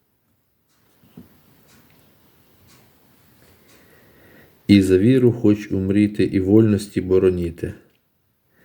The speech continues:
Це в нас передостаннє речення. Передостаннє речення із думи Івана Мазепи. Зараз, з вашого дозволу, я тут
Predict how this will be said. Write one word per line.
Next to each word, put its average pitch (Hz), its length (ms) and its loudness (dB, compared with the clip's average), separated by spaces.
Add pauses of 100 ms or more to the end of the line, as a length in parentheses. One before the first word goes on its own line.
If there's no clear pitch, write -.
(340)
Це - 180 4
в 110 80 4
нас 104 260 0
передостаннє 101 920 2
речення. 120 640 0 (3750)
Передостаннє 92 640 0
речення 113 440 2
із 90 280 -2
думи 110 420 2
Івана 92 640 -2 (120)
Мазепи. 90 640 -4 (1200)
Зараз, 90 340 4
з 85 40 -6
вашого 90 460 0
дозволу, 87 520 0
я 85 300 -2 (200)
тут - 160 -18